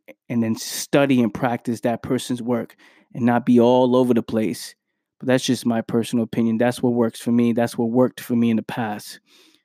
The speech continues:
where you look at a person's work, you dig deep inside the person's work,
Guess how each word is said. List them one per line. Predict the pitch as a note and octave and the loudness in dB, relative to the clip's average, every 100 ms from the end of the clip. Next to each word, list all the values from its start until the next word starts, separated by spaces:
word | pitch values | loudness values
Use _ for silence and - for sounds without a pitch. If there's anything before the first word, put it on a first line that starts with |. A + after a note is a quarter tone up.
| _ _ | _ _
where | - A2+ | 0 2
you | A2+ A#2 | 2 2
look | A#2+ A#2+ | 4 4
at | A#2+ A2 - _ _ | 2 0 -2 _ _
a | - | -12
person's | - C3+ - B2+ | 0 0 0 -2
work, | A#2 A#2+ A#2 - | 2 2 2 -4
you | A#2 | -2
dig | A#2+ B2 B2 | 2 0 2
deep | C3+ C3 | 2 4
inside | B2+ - B2 | 2 2 0
the | A#2+ | 0
person's | - A#2+ A2 A#2+ | 0 -2 -2 -6
work, | A2+ A#2+ A2+ | -2 0 -2